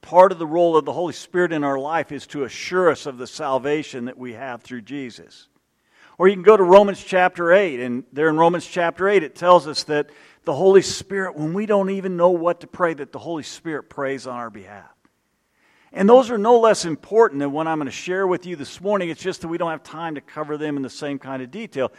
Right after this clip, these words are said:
So I'd encourage you, go back and look at those passages, see what the Holy Spirit does in those areas. But what I want us to really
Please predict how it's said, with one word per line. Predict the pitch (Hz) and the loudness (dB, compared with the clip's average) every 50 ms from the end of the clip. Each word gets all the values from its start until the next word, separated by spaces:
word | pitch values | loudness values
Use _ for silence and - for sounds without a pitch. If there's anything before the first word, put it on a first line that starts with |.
| _ - _ _ | _ -20 _ _
So | - - 208 | -6 -2 -2
I'd | 214 240 262 | -2 -2 -2
encourage | 240 196 - 233 269 247 156 | -6 -6 -6 -6 -6 -6 -6
you, | 147 | -4
go | 143 202 240 | 0 2 2
back | 254 277 277 294 269 - | 2 0 -4 -6 -6 -8
and | 240 226 208 196 | -8 -8 -2 -2
look | 220 226 226 | -2 -2 -2
at | 220 - | -6 -8
those | 175 160 143 - | -6 -6 -6 -6
passages, | - - 143 135 123 110 - - 107 104 127 127 | -8 -10 -10 -10 -10 -10 -12 -16 -16 -16 -16 -14
see | - - - 247 269 262 | -14 -14 -14 -12 -8 -6
what | 269 247 - | -6 -6 -4
the | - 196 | -6 -6
Holy | 170 202 202 180 | -4 -2 -4 -4
Spirit | - - - - 190 196 180 139 | -6 -10 -8 -4 -2 -2 -2 -2
does | 151 175 175 170 147 | 0 0 0 0 -2
in | 165 165 | -6 -8
those | 160 156 135 | -8 -8 -4
areas. | 180 214 190 165 127 | -4 -4 -4 -4 -4
But | - 170 170 165 | -6 -6 -6 -4
what | 190 220 254 | -4 -4 -2
I | 277 269 | -2 -2
want | 247 233 220 202 | -2 -2 -2 -2
us | 196 196 - - | -2 -4 -6 -8
to | 180 175 | -10 -8
really | 165 190 220 220 202 196 180 160 | -6 -2 0 0 2 2 0 0